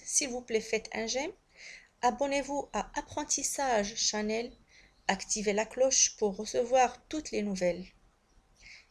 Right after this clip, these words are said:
Et sachez très bien que j'attends toujours et avec impatience vos commentaires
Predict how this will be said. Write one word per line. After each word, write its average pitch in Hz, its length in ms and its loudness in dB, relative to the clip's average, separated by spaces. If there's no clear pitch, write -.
Et 269 60 4
sachez 233 400 4
très - 260 -2
bien 214 260 -2
que 202 140 -8
j'attends 208 320 -2
toujours 247 760 -2
et 190 140 -4
avec 196 380 -4
impatience 269 800 0
vos 180 120 -6
commentaires 226 680 0